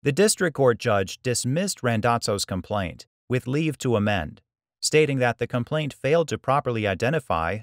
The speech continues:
C E and Bevco's citizenship, and therefore didn't demonstrate the complete diversity required for diversity jurisdiction. Randazzo subsequently filed an amended complaint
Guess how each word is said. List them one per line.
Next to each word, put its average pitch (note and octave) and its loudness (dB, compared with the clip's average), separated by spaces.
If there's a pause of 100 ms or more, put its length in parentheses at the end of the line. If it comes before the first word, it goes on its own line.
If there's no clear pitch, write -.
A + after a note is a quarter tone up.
(120)
C B2+ -2
E A2+ -4
and A2 -2
Bevco's G2 0
citizenship, G2+ -2 (540)
and C3+ 2
therefore C#3 2
didn't D3+ 0
demonstrate A#2 0
the G#2 -4
complete C3 -6
diversity A2 0
required F2 -2 (220)
for A#2 2
diversity A2 -2
jurisdiction. E2+ -6 (800)
Randazzo D3+ 2
subsequently D3+ -2
filed A2+ 2
an A#2 -2
amended C#3 -2
complaint F2+ -6